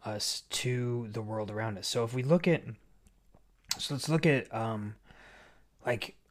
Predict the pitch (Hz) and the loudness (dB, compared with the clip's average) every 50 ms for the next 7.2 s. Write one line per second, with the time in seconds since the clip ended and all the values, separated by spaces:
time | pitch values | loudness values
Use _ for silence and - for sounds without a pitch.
0 | _ _ - - - _ - 123 117 139 135 - - - - - - - _ _ | _ _ -20 -20 -20 _ -8 0 4 6 6 6 6 4 2 -2 -6 -10 _ _
1 | _ - - 127 127 120 117 117 113 110 101 - - - - - - - - 120 | _ -4 -2 0 0 2 0 0 -2 -4 -6 -6 -8 -8 -8 -8 -2 0 2 4
2 | 117 117 113 113 117 123 123 - - - 123 117 117 113 107 107 113 113 117 107 | 6 6 4 4 4 2 2 2 2 4 4 4 4 2 0 -2 -2 -2 -2 -4
3 | 104 104 101 104 104 95 - - - - 165 180 247 277 294 302 311 320 330 330 | -4 -4 -4 -2 -2 -4 -4 -6 -6 -4 -2 2 4 4 4 4 4 2 2 2
4 | 330 339 339 330 339 339 330 330 285 226 151 127 139 170 165 - - - - 175 | 4 4 4 4 4 4 6 6 6 6 6 6 4 2 2 0 -2 2 6 8
5 | 190 208 214 220 214 180 170 165 165 165 165 - - - 127 127 127 123 123 120 | 10 10 10 10 10 8 8 8 8 6 6 4 2 2 0 0 2 2 0 0
6 | - - - 131 131 131 131 123 123 117 117 113 123 110 - 110 107 107 101 98 | -2 -2 0 0 2 2 2 0 0 -2 -2 -2 -4 -4 -4 -6 -6 -6 -6 -6
7 | 95 90 - | -8 -10 -12